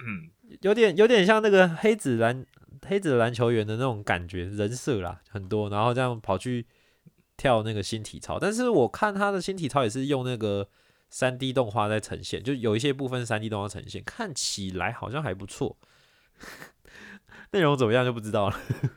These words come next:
Speaker 2: <laughs>
Speaker 1: 现在越来越多三D动画辅助的这种，像是有动作戏的这种运动啦、打斗类的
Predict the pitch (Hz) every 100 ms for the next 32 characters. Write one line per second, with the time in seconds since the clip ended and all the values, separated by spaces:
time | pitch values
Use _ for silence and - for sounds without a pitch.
0 | 147 - _ _ 240 285 _ _ _ -
1 | 170 151 165 151 139 139 143 147 135 131
2 | 127 127 117 113 98 - 95 92 107 98
3 | 90 90 98 85 90 _ _ _ _ _
4 | _ _ _ - 113 113 107 95 135 120
5 | 131 110 - 95 90 90 85 - 117 107
6 | 101 98 87 80 87 - 85 101 95 92
7 | 85